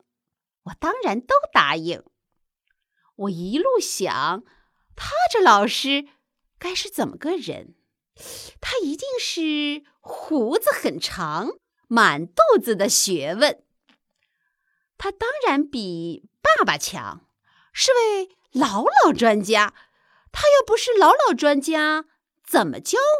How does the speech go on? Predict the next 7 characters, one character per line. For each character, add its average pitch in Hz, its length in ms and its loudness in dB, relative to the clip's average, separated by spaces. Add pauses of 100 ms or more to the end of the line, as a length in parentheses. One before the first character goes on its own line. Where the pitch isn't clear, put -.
(100)
我 208 180 4
爸 196 460 6
爸？ - 280 -6 (2250)
可 - 420 -8
是 262 580 -6 (580)
结 - 160 -4 (200)
果， 233 720 0